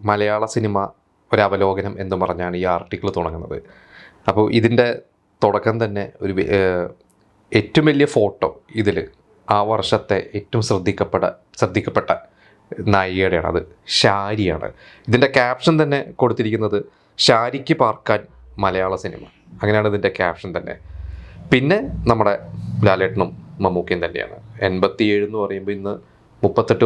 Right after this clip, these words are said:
വർഷങ്ങൾക്ക് മുമ്പ്, അതായത് അന്നും ഇന്നും മുൻനിരയിൽ ഇവർ രണ്ടുപേരും ഉണ്ട് എന്നുള്ളതാണ്. ഇതിലെഴുതിയിരിക്കുന്നത്, മമ്മൂക്കേനെ കുറിച്ച് ഇതിലെഴുതിയിരിക്കുന്നത് "എന്നും അജയ്യൻ മമ്മൂട്ടി, ബോധപൂർവമുള്ള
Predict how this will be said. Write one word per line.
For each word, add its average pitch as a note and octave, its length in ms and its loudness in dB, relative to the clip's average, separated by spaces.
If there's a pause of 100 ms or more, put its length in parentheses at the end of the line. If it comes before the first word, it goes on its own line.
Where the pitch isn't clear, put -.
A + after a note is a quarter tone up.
വർഷങ്ങൾക്ക് F#2 520 -6 (500)
മുമ്പ്, E2 300 2 (460)
അതായത് F#2 240 2 (100)
അന്നും G2 260 0 (140)
ഇന്നും G#2 240 0 (400)
മുൻനിരയിൽ G#2+ 520 2
ഇവർ A2 120 2 (100)
രണ്ടുപേരും G#2 420 0 (560)
ഉണ്ട് A2+ 180 4
എന്നുള്ളതാണ്. G2+ 440 -2 (360)
ഇതിലെഴുതിയിരിക്കുന്നത്, A#2+ 720 2 (640)
മമ്മൂക്കേനെ A#2 520 2
കുറിച്ച് C3+ 260 -2 (220)
ഇതിലെഴുതിയിരിക്കുന്നത് A2 720 -2 (240)
"എന്നും B2+ 300 -2 (460)
അജയ്യൻ F#2+ 420 0 (360)
മമ്മൂട്ടി, F2 380 -2 (600)
ബോധപൂർവമുള്ള C#3 880 2